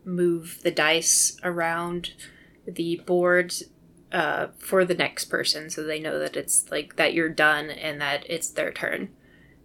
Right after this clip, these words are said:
It's, it's kinda just like saying, "My turn's done," kind of phase. Um, and then,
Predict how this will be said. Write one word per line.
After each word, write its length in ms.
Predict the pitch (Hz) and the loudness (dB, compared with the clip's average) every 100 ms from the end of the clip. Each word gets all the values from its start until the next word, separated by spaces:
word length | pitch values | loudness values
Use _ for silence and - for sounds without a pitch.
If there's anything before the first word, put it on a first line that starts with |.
| - | -16
It's, 180 | 170 - - - _ - | -16 -16 -20 -20 _ -4
it's 160 | 190 | 2
kinda 240 | - 269 214 | 8 10 8
just 200 | 156 - | 4 6
like 240 | 151 - | 4 2
saying, 420 | - 156 151 - _ - | 2 2 2 -6 _ 0
"My 100 | 202 | 2
turn's 320 | 208 - - | 2 0 0
done," 320 | 135 - 180 - - - - _ - | 0 0 -2 -8 -20 -20 -20 _ -4
kind 180 | 180 175 | -2 -2
of 100 | 170 | 2
phase. 560 | 175 185 196 - - - - - - - - | 4 6 4 2 0 -8 -20 -20 -20 -20 -4
Um, 540 | 185 175 151 151 180 180 - - - _ _ - - - - | 2 4 4 0 -4 -8 -20 -20 -20 _ _ -8 -8 -6 -4
and 220 | 202 196 | 0 0
then, 520 | 196 190 190 190 196 | 0 0 0 0 -4